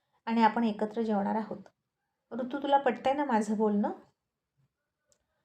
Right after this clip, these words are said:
ऋतू म्हणाली, "हो श्री, तुमचं बरोबर आहे." आणि असं म्हणताना सुद्धा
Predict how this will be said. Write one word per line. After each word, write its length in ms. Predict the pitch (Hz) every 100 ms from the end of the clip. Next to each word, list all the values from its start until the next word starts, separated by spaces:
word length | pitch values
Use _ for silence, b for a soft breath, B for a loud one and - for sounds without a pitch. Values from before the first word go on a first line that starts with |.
| _ _ -
ऋतू 240 | 214 208
म्हणाली, 320 | 220 220 220
"हो 200 | 247 226
श्री, 440 | 262 220 208 - - _
तुमचं 320 | 233 214 247 220
बरोबर 300 | 208 214 233
आहे." 180 | 214 - - _ _ b b -
आणि 280 | 247 277 269
असं 300 | 233 - 269
म्हणताना 460 | 240 220 247 254
सुद्धा 480 | 262 226 208 240 208